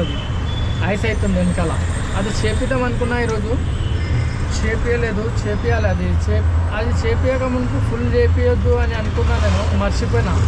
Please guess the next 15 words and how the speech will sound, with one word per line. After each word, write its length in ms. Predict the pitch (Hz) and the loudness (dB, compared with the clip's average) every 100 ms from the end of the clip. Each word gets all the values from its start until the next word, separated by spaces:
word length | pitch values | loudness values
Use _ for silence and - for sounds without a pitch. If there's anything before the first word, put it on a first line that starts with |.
| - - - - - - - - - | 2 2 2 2 2 2 2 2 2
అయితే 220 | 220 262 - - 240 240 - 208 196 180 175 175 180 | 2 2 4 4 2 0 -2 -2 -2 -2 -2 0 0
అది 140 | 202 196 | 0 0
ఫుల్ 160 | - 240 247 | 2 2 2
చేపించుకొని 440 | 240 - - 254 233 | 0 -2 0 0 0
వచ్చినా, 240 | 247 247 247 | 0 -2 -2
ఒక 80 | 233 214 | 0 0
ఐదారు 240 | 208 214 214 | 0 0 -2
కిలోమీటర్లు 440 | 233 226 220 208 214 | -2 -2 -2 -2 -2
వచ్చినాక 340 | 208 214 226 226 196 | 0 0 -2 0 0
ఆగిపోయింది 440 | 180 180 196 180 | 0 0 0 0
బండి. 220 | 165 160 151 - - - - - 226 - 175 | 0 -2 -2 -2 -2 -2 0 0 0 0 0
ఒక 80 | 196 190 | 0 2
మళ్ళా 220 | 185 208 214 | 2 2 2
మనం 180 | 214 220 - | 0 0 0
ఒక 120 | - | 0